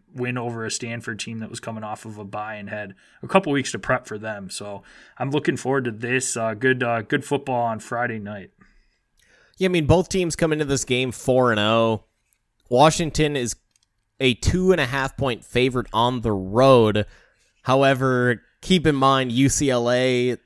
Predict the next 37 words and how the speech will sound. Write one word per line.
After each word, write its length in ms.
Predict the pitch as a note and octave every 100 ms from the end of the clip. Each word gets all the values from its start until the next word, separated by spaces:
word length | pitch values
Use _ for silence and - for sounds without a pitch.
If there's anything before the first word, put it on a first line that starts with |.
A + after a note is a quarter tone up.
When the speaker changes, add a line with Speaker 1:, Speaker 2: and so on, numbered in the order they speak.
| _
Speaker 2:
a 100 | A2+
home 380 | G#2+ B2+ C3 C#3+
crowd, 540 | C3+ D#3 D3+ D#3 D3+ - _ _
not 380 | D3+ E3+ G3 G#3
the 100 | F3
most 320 | E3+ E3 D#3+
intimidating, 1040 | C#3+ A#2+ - - D3 E3+ D#3+ E3+ E3+ F3 F3+
Speaker 1:
No. 360 | - G2+ G2 - -
Speaker 2:
uh, 280 | C#3+ C#3+ C#3
atmosphere 640 | D#3 E3+ F#3 - F#3+ E3+
ever. 520 | D#3+ D#3+ - B2 G#3+ G3 -
<laughs> 140 | D3 - D3+
Speaker 1:
<laughs> 240 | D3 - - G#3+ A#3+ - - - _ _ -
Speaker 2:
But 300 | C#3 D#3 D3+
yeah, 280 | F3+ B2+ G#2+
I 60 | C#3
mean, 220 | D3 C#3
Washington 420 | C3 D3+ D3+ D#3
coming 320 | C3+ D#3 C#3+
in 400 | C3+ C3 C3 C3 - -
two 140 | - C#3+
and 80 |
a 20 | C3
half 200 | C3 A#2+
point 240 | B2 G#2+
favorite, 300 | A2+ A2+ A2
both 260 | G#2 A#2 -
teams 240 | A#2+ G#2+
four 240 | - A2+
and 80 | A2
oh. 320 | G#2+ G#2 G#2 -
U 180 | C3 F#3
C 160 | - A#3
L 160 | F#3+
A 140 | F#3 F3+
really 380 | C3 D3+ C#3+
hasn't 580 | G#2+ - B2+ C#3 C#3 A2+